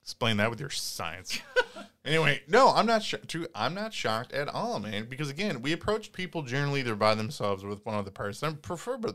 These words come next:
by themselves, 'cause again, most people believe in the parano-, in some aspect of the paranormal,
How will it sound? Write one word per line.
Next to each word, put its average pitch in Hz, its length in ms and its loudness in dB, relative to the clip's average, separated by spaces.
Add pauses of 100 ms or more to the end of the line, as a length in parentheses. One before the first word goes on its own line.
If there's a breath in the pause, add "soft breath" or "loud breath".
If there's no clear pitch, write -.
by 107 160 0
themselves, 98 500 0
'cause 143 160 -2
again, 143 200 0 (400 loud breath)
most 160 420 2
people 147 400 0
believe 120 560 -4
in 117 80 2
the 104 60 -2
parano-, 110 520 -4
in 107 80 -2
some 139 440 0
aspect 113 440 2
of 98 40 -16
the - 80 -14
paranormal, 104 640 0